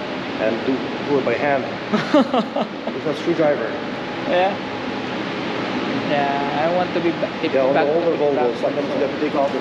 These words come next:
Speaker 1: specials to get access to the latch, 'cause if you get an open
Speaker 2: Yeah, that's
Speaker 1: button.
Speaker 2: why I put my cable there, so, but sometimes it's hard. Okay, okie dokie. So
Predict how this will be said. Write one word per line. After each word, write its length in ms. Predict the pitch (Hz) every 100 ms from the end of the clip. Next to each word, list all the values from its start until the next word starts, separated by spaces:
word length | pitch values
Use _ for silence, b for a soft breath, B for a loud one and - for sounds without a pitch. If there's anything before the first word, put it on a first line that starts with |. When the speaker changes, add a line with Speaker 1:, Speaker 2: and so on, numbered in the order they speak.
| -
Speaker 1:
specials 440 | 139 135 - 180 190
to 400 | - - - - 147
get 100 | 143
access 460 | 127 135 110 139 117
to 60 | - 131
the 60 | 120
latch, 300 | 120 139 - -
'cause 140 | 113 - - -
if 80 | -
you 60 | 135
get 80 | 127
an 60 | 127
open 240 | 127 139
Speaker 2:
Yeah, 100 | 214
that's 140 | 226 240
Speaker 1:
button. 160 | 262
Speaker 2:
why 60 | 254
I 20 | 254
put 180 | 262 233
my 120 | 226
cable 400 | - 214 247 247
there, 140 | 208
so, 200 | 208 202 - - - - - - -
but 80 | -
sometimes 320 | 196 202 202
it's 160 | 147 -
hard. 240 | 151 156 131 - - - - - - - - - - - - - - - - - - - - - - - - - - - - - - 151 151 -
Okay, 160 | 233 208 165 - 170
okie 300 | 170 - 190
dokie. 360 | 202 - - - - - - - - - - - - - - - - - - - - - - - - - - -
So 80 | -